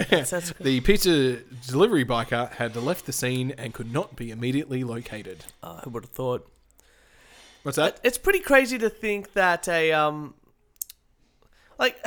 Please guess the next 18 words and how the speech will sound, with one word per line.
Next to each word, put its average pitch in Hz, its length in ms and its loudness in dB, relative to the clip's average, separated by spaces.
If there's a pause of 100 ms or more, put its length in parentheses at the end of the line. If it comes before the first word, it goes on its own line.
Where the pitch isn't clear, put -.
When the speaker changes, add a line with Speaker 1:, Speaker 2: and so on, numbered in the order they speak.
(380)
Speaker 2:
I 226 60 0
get, 294 300 4 (560)
like, 180 280 -4
having 175 380 -6 (200)
pizza 160 300 -6
that 147 140 -2
might 143 220 -2
be 147 120 -4
a 147 40 -2
little 147 200 -4
bit - 180 -8
cold. - 440 -4 (120)
Speaker 1:
Yes. 123 420 -2 (240)
Speaker 2:
But - 320 -4
she - 140 -6
waited 220 340 4
an 180 220 -2
hour. 147 480 4